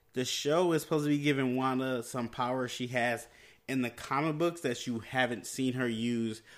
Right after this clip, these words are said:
within the movies. Um, they didn't really say what powers, and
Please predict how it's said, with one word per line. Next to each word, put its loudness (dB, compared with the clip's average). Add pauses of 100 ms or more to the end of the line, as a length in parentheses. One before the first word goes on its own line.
(120)
within -2
the -6
movies. -2 (480)
Um, -2
they 0
didn't 2
really 2
say 2
what 4 (840)
powers, 4 (100)
and 0